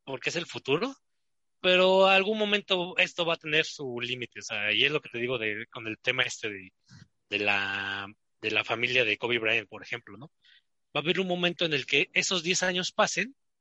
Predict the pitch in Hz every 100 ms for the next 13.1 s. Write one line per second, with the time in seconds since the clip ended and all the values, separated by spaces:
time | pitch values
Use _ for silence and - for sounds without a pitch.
0 | _ _ _ _ _ _ _ 127 120 123
1 | 139 151 139 143 143 - 139 131 127 123
2 | 120 113 - 131 123 120 131 - _ _
3 | - 117 113 120 117 117 120 110 110 107
4 | 104 98 95 123 120 110 110 - - -
5 | 110 110 123 127 131 131 107 120 117 117
6 | 107 - - 120 - _ _ _ _ _
7 | _ - _ 123 110 101 - 110 110 107
8 | 110 - 131 117 113 135 - - - _
9 | _ _ - - 110 127 160 160 165 160
10 | 175 196 _ _ _ - - 131 156 156
11 | 156 156 - 135 135 _ _ _ _ _
12 | _ _ _ 110 104 - 107 104 127 -
13 | -